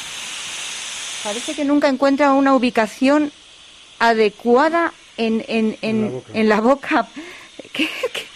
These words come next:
Speaker 2: Bueno, sí, a veces hay que, hay que posicionarlo, se mueve, al paciente le puede molestar un poco, pero bueno, es lo menos traumático que, de lo menos traumático que puede haber en una consulta. Es un plastiquito que se coloca y lo que hace es aspirar restos de saliva y de agua,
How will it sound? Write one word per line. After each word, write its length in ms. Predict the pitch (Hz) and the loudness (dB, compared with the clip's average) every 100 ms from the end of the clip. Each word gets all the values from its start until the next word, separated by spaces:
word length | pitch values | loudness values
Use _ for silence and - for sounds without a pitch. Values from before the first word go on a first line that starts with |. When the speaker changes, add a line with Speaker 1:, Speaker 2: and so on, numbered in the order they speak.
| - | -12
Speaker 2:
Bueno, 200 | 127 131 | -8 -8
sí, 1040 | 127 - - - - - - - - 180 208 123 | -8 -10 -8 -8 -8 -8 -8 -8 -6 -6 -6 -8
a 40 | |
veces 240 | 123 139 | -6 -6
hay 100 | 135 135 | -6 -8
que, 680 | - 107 - - - - - | -8 -8 -10 -10 -10 -10 -10
hay 60 | 143 | -8
que 80 | 135 | -8
posicionarlo, 600 | 135 131 123 151 165 151 | -8 -10 -8 -6 -6 -8
se 140 | 131 | -10
mueve, 280 | 127 160 147 | -8 -6 -6
al 60 | 139 | -8
paciente 360 | 127 120 131 123 | -12 -16 -14 -14
le 80 | 117 | -14
puede 240 | 131 120 | -14 -14
molestar 300 | 113 113 - | -14 -16 -16
un 80 | 110 | -16
poco, 280 | 131 151 135 - - - - - - | -14 -12 -14 -16 -20 -20 -20 -20 -14
pero 160 | 123 | -8
bueno, 180 | 147 139 | -6 -6
es 120 | 123 135 | -10 -10
lo 80 | |
menos 300 | 139 135 127 113 - - - - | -10 -8 -10 -12 -16 -20 -20 -20
traumático 480 | - 107 131 135 123 | -16 -10 -10 -10 -12
que, 80 | 110 | -14
de 320 | - 139 117 | -14 -16 -14
lo 80 | 107 | -12
menos 240 | 135 151 - | -10 -10 -12
traumático 460 | 113 113 131 113 | -16 -14 -14 -14
que 80 | 104 | -16
puede 180 | - 107 | -14 -14
haber 180 | 110 127 | -12 -12
en 100 | 107 | -14
una 100 | 110 | -20
consulta. 440 | 110 98 147 135 101 - _ _ _ _ | -20 -20 -20 -20 -20 -20 _ _ _ _
Es 60 | |
un 60 | 127 | -18
plastiquito 500 | 120 117 117 120 147 | -16 -16 -16 -16 -12
que 60 | 123 | -12
se 120 | - | -10
coloca 340 | 107 117 120 139 | -8 -6 -2 -2
y 60 | 127 | -2
lo 160 | 113 | -6
que 80 | 104 | -8
hace 120 | 107 | -10
es 100 | 110 | -10
aspirar 380 | 113 - 110 113 - - - - 110 | -10 -12 -12 -12 -14 -20 -20 -20 -12
restos 280 | 117 - 107 | -10 -8 -10
de 100 | 110 | -10
saliva 340 | 107 120 117 | -8 -6 -6
y 40 | 104 | -6
de 80 | |
agua, 220 | 113 110 | -8 -8